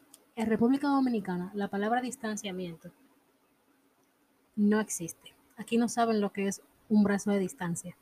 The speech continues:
Aquí no importa si es por tú comprar algo en el súper o en la farmacia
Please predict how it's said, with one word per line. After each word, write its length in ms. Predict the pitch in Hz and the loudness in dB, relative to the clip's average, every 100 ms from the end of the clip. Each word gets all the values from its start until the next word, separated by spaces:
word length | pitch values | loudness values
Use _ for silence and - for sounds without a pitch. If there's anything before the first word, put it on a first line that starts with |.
| _ - - _ | _ -20 -20 _
Aquí 400 | 208 - 226 220 214 | -10 -6 -4 -4 -4
no 120 | 214 | -4
importa 460 | 233 226 233 226 214 | -4 -2 -2 -2 -6
si 160 | 214 | -4
es 100 | 208 | -6
por 300 | - 220 220 _ _ _ _ | -2 -4 -4 _ _ _ _
tú 140 | 214 214 | -10 -4
comprar 520 | 226 208 202 202 208 _ _ _ _ _ _ _ - | -2 -2 -2 -2 -4 _ _ _ _ _ _ _ -4
algo 320 | 214 220 214 | -2 2 2
en 80 | 214 | 0
el 100 | 196 | -2
súper 480 | - 208 190 175 - _ - | -2 -2 0 -4 -6 _ -6
o 240 | 208 202 | 2 4
en 120 | 202 190 | 4 0
la 80 | |
farmacia 680 | 190 202 190 202 196 - 175 | -4 -6 -4 -2 -4 -6 -14